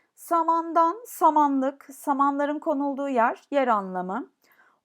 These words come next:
Odunluk, odunların konulduğu yer, yine yer anlamı. Taşlık, evet bakıyoruz arkadaşlar.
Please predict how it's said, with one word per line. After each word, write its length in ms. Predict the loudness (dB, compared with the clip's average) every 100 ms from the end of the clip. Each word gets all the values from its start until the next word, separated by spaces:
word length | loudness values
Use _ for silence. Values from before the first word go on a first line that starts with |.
| 0
Odunluk, 800 | 0 0 -4 -2 -2 -4 -6 -6
odunların 600 | -2 -2 -2 -2 -2 -2
konulduğu 580 | -6 -4 -4 -4 -4 -4
yer, 340 | 0 0 -2 -6
yine 280 | -4 -2 -2
yer 320 | -2 -2 -4
anlamı. 580 | -6 -6 -8 -8 -10 -12 _ _ _ -4
Taşlık, 800 | 0 0 0 -6 -4 -4 -12 _ -6
evet 360 | -4 -4 -4 -4
bakıyoruz 720 | -4 -4 -4 -4 -4 -8 -10
arkadaşlar. 880 | -8 -8 -6 -6 -6 -6 -6 -4 -4